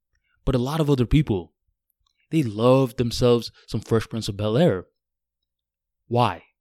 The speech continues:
I feel as though we can use this show to learn a little bit more about storytelling. What was so good about the show The Fresh Prince? The first thing that I would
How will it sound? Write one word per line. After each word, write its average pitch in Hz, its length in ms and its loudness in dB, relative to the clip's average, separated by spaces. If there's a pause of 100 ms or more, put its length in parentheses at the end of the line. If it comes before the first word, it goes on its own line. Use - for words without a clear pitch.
(880)
I 117 60 -4
feel 202 200 0
as 143 140 0
though 139 300 6 (120)
we 123 140 -4
can 113 200 -4
use 135 340 -4
this 123 180 -2
show 120 400 -2 (320)
to 110 100 -2
learn 113 400 0
a 117 60 -14
little 151 240 0
bit 139 160 0
more 104 340 0 (160)
about 98 240 -8
storytelling. 92 720 -6 (880)
What - 220 -4
was 196 100 0
so 151 600 0 (220)
good 117 280 2 (560)
about 117 220 0
the 110 40 -4
show 110 440 0 (340)
The 104 60 -4
Fresh - 240 -4
Prince? - 480 0 (1160)
The 143 60 -2
first 254 300 2
thing 233 140 2
that 147 200 2
I 123 80 0
would 123 220 2